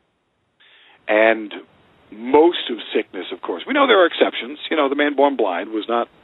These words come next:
because of sin. Uh, it's probably not demonic. He was born blind because of some physical problem, and God, Jesus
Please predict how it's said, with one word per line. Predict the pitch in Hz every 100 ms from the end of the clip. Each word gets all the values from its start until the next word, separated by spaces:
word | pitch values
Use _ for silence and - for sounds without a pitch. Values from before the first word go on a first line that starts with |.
| - - - -
because | - 123 113
of | 107 -
sin. | 123 117 101 _ _ _ _ _ _ _
Uh, | - 90 92
it's | 90 -
probably | 107 113
not | 117 113
demonic. | 110 92 87 123 - - _ _ _ _ _ _ _ _ _
He | 92
was | 95 -
born | 95 110 107
blind | 101 110 139
because | 101 - 101
of | 92 90 -
some | 95 -
physical | 123 123 113
problem, | 101 113 107 117 143
and | 92 87
God, | 104 110 - _ - - - -
Jesus | 113 107